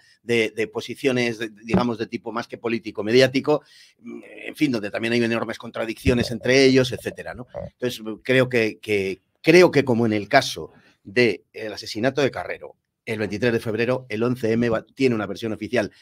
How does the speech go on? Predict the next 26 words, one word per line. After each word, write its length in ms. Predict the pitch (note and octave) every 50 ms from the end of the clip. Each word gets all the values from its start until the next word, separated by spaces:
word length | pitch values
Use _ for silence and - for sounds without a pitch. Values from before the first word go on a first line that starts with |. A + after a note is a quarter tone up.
| - _ _ _
que 140 | - A2 A#2
es 220 | A2+ - - _ _ _
falsa 640 | - - - C#3 B2+ A#2 - - - - - - _ _
de 140 | - F2 -
cabo 360 | - A#2+ G2+ E2+ E2 - - _
a 100 | - -
rabo. 360 | - A#2+ B2 B2+ C3+ B2 C3 - _ _ _ _ _
Creo 240 | - C3 C3 A#2+
que 140 | C3 B2+ A2
demostradamente 880 | G#2 A2 G#2 G#2+ G#2+ - - - D3+ D3 B2+ A#2+ A#2 B2 A2+ G2 A2 -
falsa. 400 | - A2+ A#2+ A#2+ - C#3 C#3+ C#3 - _ _ _ _ _
Creo 340 | - C#3 C#3 C3 A#2+ B2 A2 - - -
que 240 | A#2 A2 G#2+ G#2 -
los 180 | A2 A#2 - B2
actores 460 | A#2+ C3 C3 C#3+ B2 G#2 F2+ - - -
son 260 | - - - C#3+ B2
los 140 | G#2 A2+ G2+
mismos, 340 | A2+ C#3+ C#3 B2 B2+ B2 -
para 160 | - A2+ A2
entendernos. 560 | G#2+ G2+ A#2 A2 A2+ B2+ C3 B2+ C#3+ D3 C3+ - _ _ _ _ - - _ _ _ _
Y 140 | - D3 C#3
creo, 340 | C#3 D#3 E3+ E3+ F3 F#3 - -
sobre 240 | - - D#3 C#3+ C3+
todo, 320 | C#3+ C#3+ D3 D3+ D#3+ E3 - _ _ _ _ _ _
que, 300 | - C3 A#2+ A2+ F#2+ - - - - _ _ - - -
eh, 300 | B2+ B2 A#2 A#2 - -